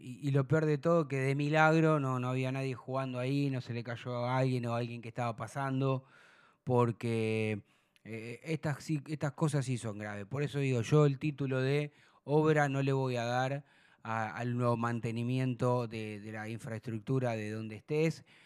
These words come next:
de, de todo el lugar, de todo el sector. Tiene que estar alguien a cargo, tiene que haber alguien idónea y además, en lo posible, que sepa, que si es arquitecto, mucho mejor. No que esté el Tano Cochimilio, que por ahí sabe de comunicación y no si,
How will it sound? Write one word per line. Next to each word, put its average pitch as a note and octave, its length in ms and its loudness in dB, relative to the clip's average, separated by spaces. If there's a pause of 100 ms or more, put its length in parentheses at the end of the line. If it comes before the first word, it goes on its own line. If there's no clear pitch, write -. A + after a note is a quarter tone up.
(200)
de, A2+ 240 -8
de A2 160 -6
todo D#3 340 10
el B2+ 80 6
lugar, C3+ 340 4
de B2 120 0
todo C#3 180 -2
el B2+ 80 -4
sector. C#3 500 -2 (300)
Tiene D3+ 220 -2
que B2+ 60 -2
estar C3 240 -2
alguien C3 320 -2
a A2 120 -6
cargo, B2+ 380 -2
tiene C#3 240 -6
que A#2 80 -8
haber B2 240 -4
alguien A#2+ 420 -6
idónea C3 800 0
y B2+ 160 -10
además, C#3 520 0
en A#2 100 -10
lo A2+ 120 -12
posible, B2 640 0
que A2 120 -10
sepa, C3+ 480 2 (280)
que G#2 120 -16
si B2 220 -2
es C3+ 120 2
arquitecto, C3 500 -4
mucho C3 240 -8
mejor. A#2+ 420 -6 (320)
No D#3+ 200 -2
que B2+ 80 -2
esté B2 120 -6
el B2 80 -6
Tano C3 220 -2
Cochimilio, C#3 540 -2
que A#2+ 80 -4
por B2 120 -4
ahí B2+ 140 -2
sabe B2+ 220 -2
de A#2+ 80 -2
comunicación A#2+ 760 -2
y A#2+ 160 0
no B2+ 160 0
si, A2+ 480 -8